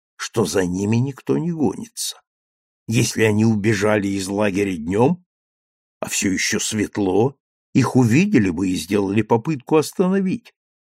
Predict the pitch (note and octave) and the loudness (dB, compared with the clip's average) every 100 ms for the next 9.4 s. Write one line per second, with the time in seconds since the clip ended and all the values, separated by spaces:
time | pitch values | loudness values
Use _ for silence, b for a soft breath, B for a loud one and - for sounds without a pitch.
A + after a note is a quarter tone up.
0 | _ G2+ F2+ E2+ F2 A#2 C#3 - A2+ F#2+ | _ -2 0 0 0 0 0 -2 -2 2
1 | C3 G#2 F#2+ F2 F2 F2 G#2 D#2 A2 F3+ | 2 2 0 0 -4 -4 -6 -4 0 0
2 | A3+ _ _ _ _ B2 B2 G#2+ G#2 A2 | 0 _ _ _ _ 4 6 6 4 2
3 | C#3+ D3 E3+ A#3 B2 - - C#3+ C#3+ D3+ | 2 0 0 0 -2 -2 -2 0 0 -2
4 | - - - - _ _ _ - G2+ - | -2 -8 -16 -20 _ _ _ -4 -2 0
5 | C#3+ C3 A2+ A2 C#3 C#3 C3+ _ _ _ | 0 2 2 4 4 2 -2 _ _ _
6 | _ E2 G#2 C3+ - - G#2 A#2+ C#3+ C#3+ | _ 0 2 2 0 -2 2 4 4 2
7 | C3+ - C3+ B2+ C#3+ B2+ A2 G2+ G#2 _ | -2 0 0 2 4 4 4 2 0 _
8 | _ _ - A#2+ B2 A2+ - A#2 G2+ G#2 | _ _ 0 2 6 4 4 -2 0 -2
9 | G2 - A#2+ D#3 | -2 0 0 0